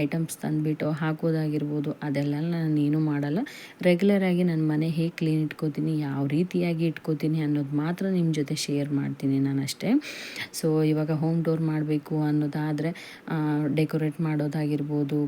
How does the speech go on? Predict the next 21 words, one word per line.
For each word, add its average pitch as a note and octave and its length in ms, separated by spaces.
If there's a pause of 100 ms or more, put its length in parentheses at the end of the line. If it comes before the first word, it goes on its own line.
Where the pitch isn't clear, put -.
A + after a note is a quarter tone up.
(120)
ಪ್ರತಿಯೊಂದು D3+ 580
ಅದು D3 140 (120)
ತಂದಿಡ್ಬೇಕು, D3 640
ಇದು D#3 100 (120)
ತಂದಿಡ್ಬೇಕು, D3 600
ಫೈನಲಿಸ್ಟ್ D3+ 580
ಆದ್ಮೇಲೆ D3+ 460
ನಾನು D3+ 260
ಹೋಮ್ D3+ 240
ಟೂರ್ D3 240
ಮಾಡ್ಬೇಕು C#3+ 300 (420)
ಅನ್ನೋ D3 180 (100)
ಥರ D3+ 120 (260)
ಏನೂ E3+ 200 (120)
ಇಲ್ಲ D3+ 160 (120)
ಗೈಸ್. F#3+ 280 (160)
ನಂದೊಂದು D3 440 (100)
ಚಿಕ್ಕ F3+ 180 (140)
ಮನೆ D#3+ 200 (100)
ಇರೋದು. D3 260 (460)
So - 60